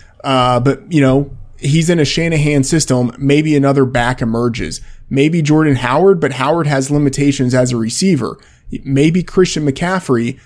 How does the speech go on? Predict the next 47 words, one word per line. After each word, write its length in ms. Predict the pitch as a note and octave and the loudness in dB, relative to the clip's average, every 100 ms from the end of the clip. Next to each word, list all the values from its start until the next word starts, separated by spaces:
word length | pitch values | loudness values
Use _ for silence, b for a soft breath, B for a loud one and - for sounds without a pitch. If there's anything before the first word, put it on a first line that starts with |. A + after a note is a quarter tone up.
| b - | b -4
but 140 | C#3+ | -4
he's 300 | C#3 E3 D#3+ | -2 -4 -4
more 340 | E3 F#3 B3+ B3 | 0 2 2 2
of 120 | G#3+ | 2
a 100 | G#3 | 0
receiver 800 | F3 D3 - F3 F3+ D#3 D3+ C#3+ | 0 -2 -2 0 2 2 2 0
than 300 | C3+ C#3+ C3 C3 | 0 0 0 0
a 380 | C3+ B2+ B2 A2 | 0 0 -2 -4
runner, 580 | C3+ C#3 E3 C3+ C#2+ - b - | 0 2 2 0 -6 -16 b -6
you 80 | C#3 | -2
know? 120 | C3+ | 0
So, 140 | D#3+ | 0
like, 180 | D3+ D3 | 0 0
maybe 380 | C#3 C#3+ F3 E3+ | 2 2 0 -2
he 220 | C#3 D3 | -2 -4
just 440 | C3+ C3+ - _ | -2 -2 -4 _
doesn't 380 | - D3 D3 C3+ | 0 0 0 -4
emerge 540 | C#3+ B2+ C#3+ C#3 C3 - | -2 0 2 2 2 0
the 100 | B2+ | 0
way 180 | C3 C3 | 2 2
that 100 | G2+ | 0
we 160 | B2 | -4
think 260 | B2+ D3+ C#3+ | -4 -6 -4
he 140 | C#3 | -2
would. 480 | A#2+ B2+ D#3 F2 - b b b | 0 2 0 -2 -8 b b b
So 180 | - D#3 | -4 0
then 160 | F3+ A#3 | 2 2
at 140 | D3 | 2
that 260 | F3 F#3+ - | 0 0 -2
point, 360 | C3+ A2 - - _ | -2 -2 -10 -20 _
you're 160 | D3+ D3+ | -2 0
looking 300 | E3+ F3 E3 | 0 0 0
at 100 | C3+ | 0
guys 320 | C3+ C#3 C3+ | 2 2 0
like 240 | B2+ A#2+ | -2 -2
Joe 240 | A#2+ D3 E3+ | -2 0 2
Mixon, 400 | C#3+ C3+ C#3+ C3+ | 0 -2 -2 -2
who 140 | C#3+ | -2
I 80 | C3 | -2
think 180 | G3+ G#3+ | -2 0
has 160 | G3+ | -2
potential, 640 | - C#3+ - A3+ C#3+ B2 B2 B B | -2 -2 0 0 0 -2 -4 B B
but 240 | - A#2 C3+ | -2 -2 0
is 180 | C#3+ - | -2 0
still 200 | D#3 C#3+ | -2 0
pretty 240 | E3 D#3+ | 0 0
raw. 460 | C3 A#2+ A#2+ C#3 | 2 2 0 -2